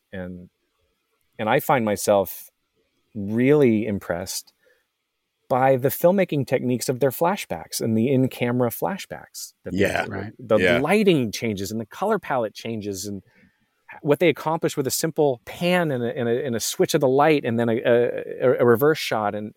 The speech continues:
Speaker 1: it's so much that I love about storytelling with these two timelines and, and how to braid them together. And the protagonist doesn't even really know if she's in the present or the past, and it all just flows together. And it's, it's really powerfully done. And I feel like I've been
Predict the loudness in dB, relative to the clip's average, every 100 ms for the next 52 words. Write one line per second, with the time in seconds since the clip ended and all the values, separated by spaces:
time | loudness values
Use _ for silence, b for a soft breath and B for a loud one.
0 | _ -4 -2 0 0 2 2 2 0 0
1 | 2 2 2 2 0 -4 -10 -2 0 0
2 | 0 0 0 -2 -2 -4 -8 -10 -10 -14
3 | -14 -12 -8 -4 -2 -4 -6 -8 -8 -8
4 | -8 -10 -12 -8 -6 -6 2 2 4 0
5 | -2 -2 0 2 0 -4 -12 -14 -10 -8
6 | -6 -8 -6 -6 -4 -4 -4 0 2 2
7 | 0 b b b b -10 0 2 2 0
8 | -2 -2 -6 -4 -2 0 -2 -4 -8 -8
9 | -2 -2 -2 -4 2 4 4 0 -4 -8
10 | 0 4 4 4 2 2 4 4 2 -2
11 | -8 -14 -16 _ _ _ _ _ _ -8
12 | -6 -6 -6 0 2 4 2 0 0 2
13 | 0 -4 -2 -4 -4 -8 -14 -8 -6 -4
14 | -4 -4 -2 2 2 2 -2 -2 -4